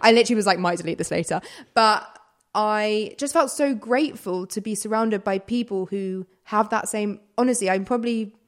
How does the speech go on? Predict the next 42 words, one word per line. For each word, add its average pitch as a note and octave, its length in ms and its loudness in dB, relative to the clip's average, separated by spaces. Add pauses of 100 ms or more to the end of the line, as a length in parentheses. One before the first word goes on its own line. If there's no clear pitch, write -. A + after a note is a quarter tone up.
(200)
on G#3+ 80 0
the G#3 100 2
lower G3 320 4
end F#3 140 0
of F3+ 80 -4
the F3 80 -4
energy F3 300 -6
spectrum - 480 -8
compared F3 300 -8
to - 100 -10
most E3+ 180 -6
people F3+ 240 -10
on E3+ 60 -8
the E3+ 80 -10
team. G3 400 -8 (480)
And G#3+ 120 2
it's - 240 -4
because A3+ 360 -2
we A#3+ 100 -2
have G3+ 160 -2
this F#3 160 -4
shared F#3+ 380 -2
mission F#3+ 320 -6
and F3+ 100 -8
shared E3+ 240 -6
drive F3 300 -6
and F3 180 -10 (300)
shared F#3+ 400 -2
real F3 680 0 (160)
tangible F3 400 -6
culture F3+ 560 -6 (600)
that F3+ 500 0 (880)
makes G#3 680 -4
us G#3+ 160 -2
all, A#3 300 -4
like, A3+ 220 -4
love G#3 320 -2
what B3+ 120 0
we A#3 140 -4
do. A3+ 460 -4 (320)
Like, A3 220 0
I A#3 300 2